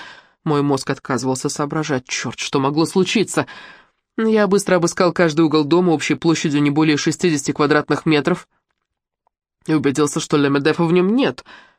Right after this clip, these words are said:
Не было и трупа Лемедефа. Ничего. Только несколько личных вещей, одежда, книги, ноутбук, пароля к которому я не знал,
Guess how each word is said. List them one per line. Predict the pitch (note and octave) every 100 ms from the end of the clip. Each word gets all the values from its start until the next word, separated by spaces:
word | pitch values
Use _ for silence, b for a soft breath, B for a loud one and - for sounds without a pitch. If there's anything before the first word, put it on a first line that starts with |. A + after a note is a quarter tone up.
| B _ -
Не | F#3 E3+
было | D3+ F#3 A3
и |
трупа | - D#3 C3 C#3
Лемедефа. | C3+ C#3 B2+ F#2+ - - _ _ _ _ _ _ _ -
Ничего. | C3 E3 A3 - G3+ E3 C3 C3 - _ _ -
Только | G#3 G#3+
несколько | G3 F#3+ F#3 F#3+
личных | F#3 - F3+ -
вещей, | E3 - G3+ A3+ G#3+ B B
одежда, | B F3+ D#3+ G3+ F#3
книги, | - E3 F#3 F#3+
ноутбук, | F3 D3+ C3+ C#3+ F#3+ -
пароля | - F3 D#3 D3
к | -
которому | - C#3 C#3 C3+
я | C3+ C3+
не | C3+
знал, | C3+ C#3 D3+ G#3+